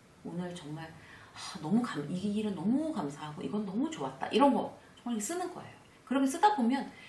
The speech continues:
원래 딱 한 개만 쓰기로 했는데 막 두 개도 쓰게 되고 세 개도 쓰게 돼요. 나의 감정 변화. 오늘 내가 굉장히 그 이유 없이 좀 이렇게 마음이 가라앉네. 왜 그런 걸까?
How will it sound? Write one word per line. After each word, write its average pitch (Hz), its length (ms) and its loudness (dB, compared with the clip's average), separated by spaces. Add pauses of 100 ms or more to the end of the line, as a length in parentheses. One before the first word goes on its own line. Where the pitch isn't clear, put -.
(120)
원래 226 260 6
딱 - 220 2
한 427 100 6
개만 427 240 6
쓰기로 247 300 2
했는데 196 520 -2 (120)
막 - 160 -6
두 - 100 -6
개도 277 220 4
쓰게 208 200 0
되고 170 200 -4
세 262 160 -4
개도 262 160 -4
쓰게 - 260 -6
돼요. - 160 -12 (240)
나의 185 260 6
감정 147 380 -6
변화. - 140 -12 (260)
오늘 180 180 -4
내가 147 160 -2 (840)
굉장히 180 500 -4
그 - 80 -10
이유 247 260 4
없이 147 540 -2 (400)
좀 190 160 -2
이렇게 156 180 -2
마음이 151 340 -4
가라앉네. 156 760 -4
왜 131 120 2
그런 208 240 4
걸까? 139 340 -6